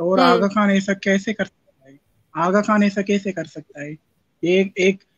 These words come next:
Speaker 1: सोचने वाली बात है। आज की हमारी यूथ है, जनरेशन है, ये सोच
Speaker 2: हम्म।
Speaker 1: ले, खुद से बैठकर पाँच मिनट भी सोच ले मेरी बहन, तो वो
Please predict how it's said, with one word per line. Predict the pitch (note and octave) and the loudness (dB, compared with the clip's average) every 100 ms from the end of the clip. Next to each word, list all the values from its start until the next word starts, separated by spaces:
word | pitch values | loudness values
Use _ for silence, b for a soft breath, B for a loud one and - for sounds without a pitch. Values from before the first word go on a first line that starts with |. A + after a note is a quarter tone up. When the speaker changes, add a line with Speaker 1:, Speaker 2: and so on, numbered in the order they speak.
| _ | _
Speaker 1:
सोचने | - F#3+ G#3 A3 B3+ | -2 4 4 6 6
वाली | B3 A#3+ | 6 4
बात | A3 G3+ G3 G3+ | 4 4 4 4
है। | |
आज | G3+ F#3+ G3 | 4 4 2
की | - | 0
हमारी | G#3 G3+ G3+ | 2 4 4
यूथ | G3 G3+ G#3 | 4 4 4
है, | G#3+ | 2
जनरेशन | F#3+ F3+ F#3 G3 G#3+ G3 | 2 0 0 0 0 -2
है, | F3+ D#3 - _ _ F#3 | -2 -6 -14 _ _ 0
ये | F#3+ | 0
सोच | G3 F#3 G#3 A#3 | 2 2 4 2
Speaker 2:
हम्म। | G#3+ | 0
Speaker 1:
ले, | G3+ | 0
खुद | G3 G3 - | 2 0 0
से | - G#3+ | -2 2
बैठकर | G3 G3 A3+ | 4 2 0
पाँच | G#3+ F#3 F#3 G3 | -6 -8 -10 -2
मिनट | A3 G#3 | -2 0
भी | G3+ | 0
सोच | A#3 G3 G3 | 0 -2 -2
ले | G#3 G3 | 0 0
मेरी | G3 F#3+ | 2 2
बहन, | G3 A3 - _ _ - | 0 0 -4 _ _ -2
तो | |
वो | F#3+ G3 | 0 0